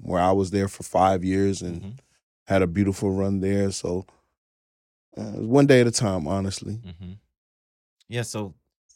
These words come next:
Speaker 2: you, um, I know you managed Fly Anakin. He's dope.
Speaker 1: Yes, thank you.
Speaker 2: I love that,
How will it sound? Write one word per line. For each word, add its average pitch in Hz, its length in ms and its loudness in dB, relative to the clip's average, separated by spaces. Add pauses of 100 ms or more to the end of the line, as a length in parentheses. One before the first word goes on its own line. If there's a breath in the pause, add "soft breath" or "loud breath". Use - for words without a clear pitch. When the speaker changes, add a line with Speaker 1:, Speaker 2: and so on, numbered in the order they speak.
(140)
Speaker 2:
you, 156 280 -8
um, 139 420 -4 (840)
I 117 60 -8
know 127 100 -4
you 127 120 -4
managed 113 260 -4
Fly 101 240 -8
Anakin. 95 240 -8
He's 107 240 -8
dope. 87 360 -8
Speaker 1:
Yes, 101 440 4
thank 110 320 2
you. 101 140 -4
Speaker 2:
I 98 40 -8
love 101 240 -4
that, 101 160 -2